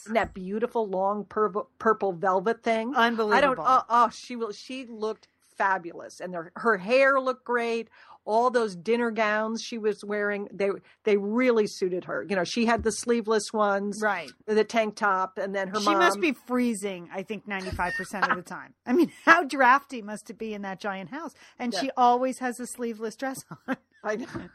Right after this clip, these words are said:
Speaker 1: I
Speaker 2: And she's so thin now. She's
Speaker 1: Yeah.
Speaker 2: so thin, Mary.
Speaker 1: I know.
Speaker 2: Okay, I also loved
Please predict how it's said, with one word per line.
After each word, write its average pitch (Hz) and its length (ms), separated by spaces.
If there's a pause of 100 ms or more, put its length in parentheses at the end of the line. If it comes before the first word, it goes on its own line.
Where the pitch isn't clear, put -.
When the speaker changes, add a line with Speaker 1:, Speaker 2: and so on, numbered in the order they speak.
(200)
Speaker 1:
I 220 120 (840)
Speaker 2:
And 262 100
she's 302 240
so 330 200
thin 226 440
now. 151 260
She's - 220
Speaker 1:
Yeah. 190 60
Speaker 2:
so 320 160
thin, 156 300
Mary. 143 300 (440)
Speaker 1:
I 214 60
know. 254 80
Speaker 2:
Okay, 240 280
I 226 200
also 262 500
loved 240 440